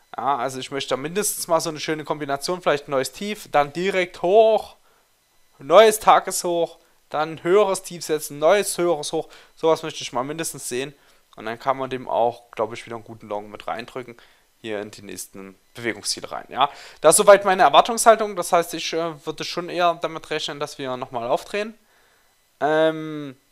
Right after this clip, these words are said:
bin aber hier unten ein bisschen krä-, sk-, äh, bisschen skeptisch, und würde mich nicht in den Fall des Messers einstellen wollen. Ja, sechzehntausend habe ich auf dem Schirm, die fünfzehnhundertsechzig, dreht aber vorher hoch, macht höheres Hoch, höheres Tief, höheres Hoch,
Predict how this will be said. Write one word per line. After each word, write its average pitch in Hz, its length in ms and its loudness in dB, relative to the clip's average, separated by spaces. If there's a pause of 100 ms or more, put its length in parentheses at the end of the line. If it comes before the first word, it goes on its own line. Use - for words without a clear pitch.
(600)
bin 160 240 0
aber 151 280 4
hier 156 140 -2
unten 160 260 -6
ein 151 40 -14
bisschen 143 260 -10
krä-, - 220 -2
sk-, - 440 -14
äh, 113 400 2 (400)
bisschen 131 320 -10
skeptisch, - 560 -6 (600)
und 147 360 0
würde 151 200 0
mich 151 180 -6
nicht 190 340 -6
in 185 100 -8
den 170 100 -6
Fall 156 260 2
des 160 160 -6
Messers 147 320 0
einstellen 117 540 -6
wollen. - 220 -10 (160)
Ja, 135 260 -10 (240)
sechzehntausend 170 640 2
habe 202 140 -2
ich - 80 -6
auf 190 60 -4
dem 185 100 -14
Schirm, 185 260 -4
die 160 100 -16
fünfzehnhundertsechzig, 156 880 -8 (580)
dreht 151 260 0
aber 127 220 6
vorher 175 440 6
hoch, 165 380 2
macht - 320 -8
höheres 135 360 -6
Hoch, 151 200 -4
höheres 127 380 -4
Tief, 143 340 -14
höheres 190 720 4
Hoch, 170 500 -2